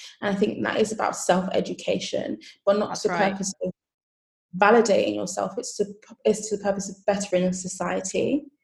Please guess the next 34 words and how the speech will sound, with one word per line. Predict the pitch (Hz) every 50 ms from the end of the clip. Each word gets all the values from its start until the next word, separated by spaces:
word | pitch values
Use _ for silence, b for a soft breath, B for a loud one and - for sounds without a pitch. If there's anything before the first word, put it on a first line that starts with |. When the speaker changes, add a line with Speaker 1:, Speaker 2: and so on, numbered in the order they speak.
| _ _ _ _ _ _ _
Speaker 1:
you | - 196 196
know? | 190 185 180 - 117 - -
And | - 202
I | 202 196
think | 196 202 196 190 190 196 -
at | - - -
the | 196
moment | 196 196 190 190 208 - - - _
people | - 190 190 190 185
are | 180 185 180 - _ _ _ _ -
stuck | 202 180 - - - -
in | 190 190 180 180
that | - - - - -
phase | - 139 107 104 202 - -
of | 95 190 - - - _
self-betterment, | - - - - - 185 185 - - - - 220 214 - - -
which | 277 277 - -
is | 269 - -
fine, | - 254 247 214 - - -
'cause | - 208 -
it | - - -
does | 208 208 208
start | - - 190 - -
with | 202 202 -
the | -
individual, | - 202 196 - - 196 196 196 208 220 254 262 B B B B B B -
but | -
you | 196 196 190
have | 202 214 - -
to | -
learn | 196 190 185 185
to | 185 -
transcend | - - 185 185 185 185 - - 196 196 196 190 196
that. | - - -